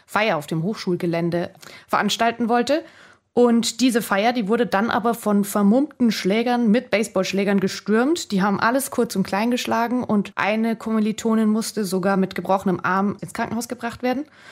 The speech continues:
Und bei den Tätern, da soll es sich angeblich um Anarchisten handeln. Weiß man aber nicht so genau, weil es auch der ganzen Sache nicht nachgegangen wird von Seiten der Universität und eben auch nicht wirklich von der Polizei.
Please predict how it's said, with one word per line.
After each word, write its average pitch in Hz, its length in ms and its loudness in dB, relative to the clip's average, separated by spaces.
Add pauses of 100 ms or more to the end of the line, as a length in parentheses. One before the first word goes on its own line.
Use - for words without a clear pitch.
(340)
Und 226 280 4
bei 214 100 2
den 202 160 2
Tätern, 247 420 0
da 226 140 2
soll 208 180 2
es 214 120 -2
sich 202 240 -6
angeblich 226 720 -2
um 190 280 0
Anarchisten 269 720 -6
handeln. 285 440 0 (380)
Weiß 233 200 -2
man 269 100 0
aber 262 140 0
nicht 254 160 -2
so 254 120 -6
genau, 240 360 0
weil 180 240 -2
es - 220 -8 (200)
auch - 300 -2
der 208 200 -2
ganzen 202 260 2
Sache 190 260 0
nicht 180 160 0
nachgegangen 180 680 0
wird 196 240 0
von 196 180 -2
Seiten 180 280 -2
der 175 100 -2
Universität 180 680 0
und 180 160 -2
eben 185 220 -2
auch 165 140 -4
nicht 185 200 -2
wirklich 202 260 -4
von 196 120 0
der 180 80 -2
Polizei. 175 680 -2